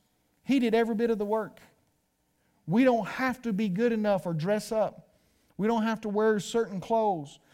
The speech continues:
We don't have to fix up. We don't have to get our hair right or our jeans right. We just have to get our hearts right before God, which simply means, "God,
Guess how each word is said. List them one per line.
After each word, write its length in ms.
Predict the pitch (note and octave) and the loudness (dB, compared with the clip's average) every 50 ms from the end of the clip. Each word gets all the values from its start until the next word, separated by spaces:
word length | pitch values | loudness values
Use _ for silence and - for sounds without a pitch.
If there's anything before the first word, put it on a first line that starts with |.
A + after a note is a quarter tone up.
| - - _ - | -20 -14 _ -2
We 120 | G3+ A#3 | 0 2
don't 140 | B3+ A#3+ A3+ | 2 2 2
have 180 | A#3+ A#3+ A#3 | 0 0 -2
to 80 | A#3 G3 | -4 -8
fix 400 | D#3 - C4 B3+ B3 - - - | -8 -6 -6 -6 -6 -6 -6 -4
up. 360 | G#3 F#3 D3+ - - _ _ _ _ _ _ _ _ - | -4 -4 -4 -6 -12 _ _ _ _ _ _ _ _ -6
We 120 | F3+ A3 | -2 2
don't 140 | B3+ C4 A#3+ | 2 2 4
have 160 | A#3+ A#3+ A#3 A#3+ | 2 0 0 -2
to 60 | A3+ | 0
get 180 | F#3+ A#3 B3 A#3+ | 2 4 4 6
our 120 | A3+ G3+ | 4 2
hair 340 | F3+ G#3 B3 A#3+ A#3 A3+ G#3+ | 2 2 4 4 4 2 2
right 400 | G#3 G#3 G#3 G3+ F#3+ E3+ F3+ - - - _ _ - - - | 2 2 2 2 2 0 -2 -8 -16 -20 _ _ -14 -4 0
or 160 | G3+ A3 A3 | 4 4 6
our 140 | G#3+ G#3 F3+ | 6 4 2
jeans 480 | D3+ F#3+ A#3+ B3 A#3+ A3+ G#3 E3+ F3 | 2 2 2 2 2 2 0 0 2
right. 300 | G3+ F#3+ F#3 F3 D3+ D#3 - - - - - | 2 2 2 2 0 -4 -10 -20 -20 -12 -6
We 180 | E3 G3 B3+ C4+ | 0 2 2 2
just 220 | A3+ A#3+ G#3 - | 2 0 -2 -4
have 180 | G#3 G3 F#3 - | -4 -4 -4 -4
to 60 | G3 | -4
get 180 | E3+ F3 G3 F#3+ | -2 0 2 4
our 160 | F3+ E3+ E3 | 4 2 2
hearts 540 | D#3 - - A#3+ A#3 A3 G3 F3 - - - | 0 -2 -2 0 0 0 0 -2 -8 -8 -4
right 340 | E3+ E3+ E3 D#3 C#3+ C#3+ D3 | 0 2 2 2 0 -2 -8
before 380 | D3 - - F3+ F3+ E3+ D#3+ | -10 -8 -6 -4 -4 -4 -2
God, 400 | D3 C#3+ F3 F3 E3+ D#3 D3 C#3 | -2 -2 0 0 0 0 0 -2
which 180 | D3 D3 - - | -4 -8 -10 -10
simply 360 | - G3 F#3+ F#3 - F3 E3+ | -10 -10 -10 -8 -8 -6 -4
means, 400 | E3 E3+ E3+ E3 D#3 D3 B2 B2+ | -4 -4 -4 -4 -4 -6 -6 -6
"God, 500 | B2+ D#3 D#3+ F3+ F#3+ G3 G3 F#3 F3+ | -4 -2 0 2 2 2 0 -2 -4